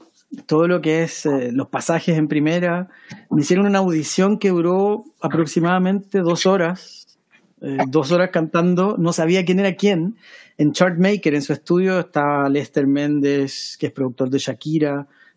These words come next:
de Enrique Iglesias, estaba Humberto Gatica,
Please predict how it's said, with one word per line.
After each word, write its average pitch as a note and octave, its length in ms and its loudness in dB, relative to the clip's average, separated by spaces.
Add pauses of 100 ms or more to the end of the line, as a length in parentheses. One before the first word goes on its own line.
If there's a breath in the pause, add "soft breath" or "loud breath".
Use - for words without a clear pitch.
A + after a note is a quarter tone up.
de C3 180 -2
Enrique C3 300 -2
Iglesias, D3 560 -2
estaba C#3+ 520 -2
Humberto C#3+ 360 0
Gatica, D3+ 680 -2